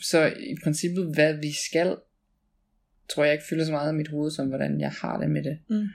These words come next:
Speaker 1: Øhm, så det er nemlig også noget med, at vi skal for eksempel ikke ud og spise buffet, fordi det er svært for mig.
Speaker 2: Ja, ja,
Speaker 1: Eller
Speaker 2: ja,
Speaker 1: sådan,
Speaker 2: ja.
Speaker 1: så det er den der, der er ligesom taget hensyn på
Speaker 2: Mm.
Speaker 1: den måde.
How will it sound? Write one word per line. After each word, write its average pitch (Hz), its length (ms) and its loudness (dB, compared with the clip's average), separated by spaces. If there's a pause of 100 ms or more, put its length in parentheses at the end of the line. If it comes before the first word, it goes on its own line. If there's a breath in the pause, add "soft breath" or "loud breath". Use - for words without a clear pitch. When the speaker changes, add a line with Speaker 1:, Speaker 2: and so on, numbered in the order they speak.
(520 loud breath)
Speaker 1:
Øhm, 139 460 0
så - 140 0
det 151 120 2
er - 60 2 (120)
nemlig 156 340 2
også 175 240 4
noget 151 180 4
med, 139 140 4
at 143 80 2
vi 147 60 -2
skal 151 180 -2
for - 60 0
eksempel 165 360 2
ikke 160 120 2
ud 151 40 2
og 156 60 0
spise 156 280 -2
buffet, 151 440 -2
fordi 143 240 -4
det 139 60 -2
er 143 140 -2
svært - 260 0
for - 120 -4
mig. - 80 6
Speaker 2:
Ja, 214 100 8
ja, 185 180 2
Speaker 1:
Eller 165 120 6
Speaker 2:
ja, - 60 4
Speaker 1:
sådan, 190 160 2
Speaker 2:
ja. 143 40 2
Speaker 1:
så 151 140 -4
det 147 200 0
er 151 60 4
den 156 80 0
der, 151 360 2 (840 soft breath)
der 170 60 8
er 170 40 10
ligesom 170 220 2
taget 180 180 4
hensyn 226 380 2 (220)
på 233 60 6
Speaker 2:
Mm. 226 60 10
Speaker 1:
den 78 200 4
måde. 50 220 -4